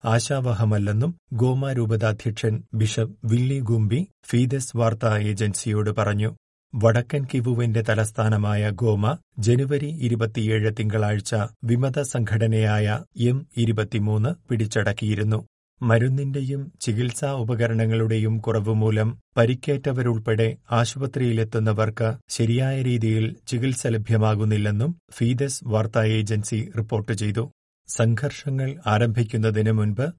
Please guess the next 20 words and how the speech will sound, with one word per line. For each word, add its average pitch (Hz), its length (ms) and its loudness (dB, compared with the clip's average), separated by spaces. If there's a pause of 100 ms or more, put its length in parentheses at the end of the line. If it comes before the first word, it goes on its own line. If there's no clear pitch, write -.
(160)
വടക്കൻ 127 580 0
കിവു 120 280 -2
പ്രദേശത്ത് 110 600 0
നിന്നുള്ള 107 460 0 (100)
പത്തു 117 240 0
ലക്ഷത്തോളം 123 800 -2
അഭയാർത്ഥികളാണ് 107 960 0 (180)
ഗോമയിലുണ്ടായിരുന്നത്. 107 1300 0 (440)
ഫെബ്രുവരി 143 540 0
മൂന്നിനാണ് 110 760 2 (200)
മാനവിക 127 640 2
കാരണങ്ങൾ 110 580 2
കണക്കിലെടുത്ത് 107 720 -2 (160)
വിമതർ 110 480 2 (160)
വെടിനിർത്തൽ 113 560 0
പ്രഖ്യാപിച്ചത്. 107 800 -2 (640)
സിറിയയിൽ 139 720 -2 (140)
അൻപത് 123 420 2
ലക്ഷത്തോളം 117 580 0
കുട്ടികൾ 110 520 -2